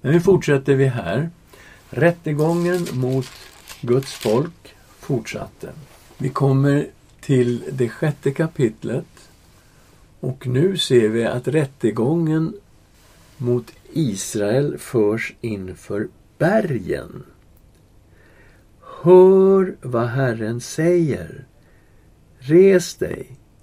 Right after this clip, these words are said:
och gå till rätta inför bergen och låt höjderna höra din röst. Hör Herrens anklagelse, ni berg,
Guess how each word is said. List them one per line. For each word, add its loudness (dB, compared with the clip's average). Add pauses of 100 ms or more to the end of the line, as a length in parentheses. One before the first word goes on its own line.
(220)
och -2
gå 2
till 0
rätta 0
inför -2
bergen -4 (240)
och 0
låt 0
höjderna 2
höra 0
din -4
röst. -6 (1300)
Hör 6
Herrens 0
anklagelse, -2
ni 0
berg, -4